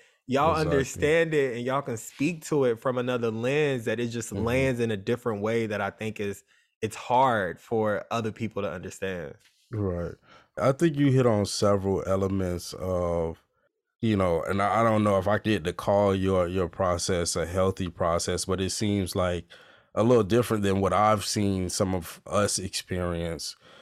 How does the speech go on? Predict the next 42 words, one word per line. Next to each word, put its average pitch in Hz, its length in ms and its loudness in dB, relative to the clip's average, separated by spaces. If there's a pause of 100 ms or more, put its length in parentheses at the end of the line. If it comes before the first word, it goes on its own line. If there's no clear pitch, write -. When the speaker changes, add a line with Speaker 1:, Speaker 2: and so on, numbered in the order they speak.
(280)
Speaker 2:
Like, 90 180 -8
for 110 200 0
one, 101 240 2
having 95 340 0
a 87 40 -4
support 92 480 -2
network. 90 600 -4 (640)
I, 120 220 2
I 120 40 2
think 120 400 0 (600)
naturally 127 500 2
you're, 131 240 8
you're 123 180 6
a 107 60 4
cool 127 300 4
ass, 101 240 4
good 110 160 4
ass 95 320 2
nigga, 92 320 0
right? 92 280 -2
<laughs> - 60 -14
A 139 460 6
good 127 220 6
ass 117 380 6
dude, 127 240 8
I 110 100 6
should 104 260 2
say. 98 360 2
Speaker 1:
<laughs> - 40 -6 (400)
Speaker 2:
So 143 200 4
naturally 127 520 4
you, 110 340 2
you, 110 100 0
you 110 180 2
have 110 300 4
a, 110 60 2
a 92 760 0
collective 101 520 0
of 85 160 -8
people 98 320 -2
around 92 500 0
you 90 480 -4